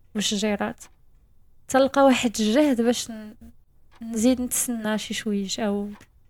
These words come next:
نصبر كيف تنقول. لا بريزونس ديال الناس في جنبي، سورتو ايموسيونيلمون أو مورالمون، هي اللي كانت تعطيني الجهد باش نبقى كوريوز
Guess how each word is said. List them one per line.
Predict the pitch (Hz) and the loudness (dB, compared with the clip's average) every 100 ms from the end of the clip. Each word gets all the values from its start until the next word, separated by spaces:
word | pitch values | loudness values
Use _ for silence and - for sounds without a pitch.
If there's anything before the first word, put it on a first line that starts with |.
| - 220 | -14 -4
نصبر | 233 226 214 202 | -2 2 2 2
كيف | - 220 | -2 -4
تنقول. | - 202 - 208 196 - - - - - - - - _ - - - _ | -4 -8 -6 -6 -6 -14 -20 -20 -20 -20 -20 -20 -20 _ -20 -20 -20 _
لا | 233 220 - | -6 -4 2
بريزونس | 277 247 285 262 226 | 2 2 0 -2 0
ديال | 214 240 | 4 4
الناس | 247 269 277 | 2 -2 -2
في | 240 | -2
جنبي، | 220 233 214 | -4 -2 -4
سورتو | 202 254 - 262 254 233 - - 240 | -4 -6 -4 -2 0 0 -4 -4 -2
ايموسيونيلمون | 277 269 - 254 240 220 208 190 | -2 -2 -4 -4 -4 -4 -6 -6
أو | 190 | -2
مورالمون، | 226 226 226 226 269 294 _ - - _ - - | 2 4 4 2 -4 -6 _ -20 -20 _ -14 0
هي | 214 285 | 2 4
اللي | 294 | 2
كانت | 294 277 269 | 0 0 2
تعطيني | 247 226 247 247 | 0 0 0 0
الجهد | 233 202 269 220 - 220 | 0 2 4 2 0 -4
باش | 220 - | -4 -6
نبقى | 214 196 240 | -10 0 2
كوريوز | 226 254 208 190 190 | 4 4 4 2 -4